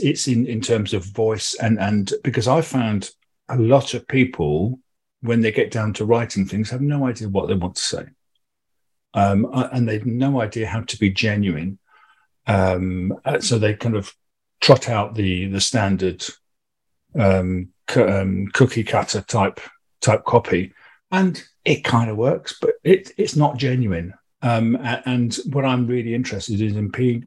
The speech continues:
people that look at their stories, um, a-, and, and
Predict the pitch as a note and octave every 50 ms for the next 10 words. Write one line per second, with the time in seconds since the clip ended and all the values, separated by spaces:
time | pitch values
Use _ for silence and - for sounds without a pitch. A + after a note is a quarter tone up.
0 | _ - D3 D3 C#3+ D3 - C3+ C3 B2+ A#2 B2+ A2+ A#2 - - - - - -
1 | - - - - - - _ _ _ _ - B2 C#3+ C#3+ - - - C3 A#2+ G#2+
2 | - - - - D3 D3 C#3+ C#3 A2+ F2 D#2 F2 F#2+ B2+ C#3 B2+ - - - -
3 | - _ _ _ _ _ _ _ _ _ _ - _ _ _ _ _ A#2+ G#2+ G2+
4 | G2 G2 G2+ G#2 G#2 G#2+ C3 - - _ - A#2+ A2 A2+ - - B2+ A2+ A2+ A2+
5 | G#2+ - - - _ _ _ _ _ _ _ _ - A#2 A2 -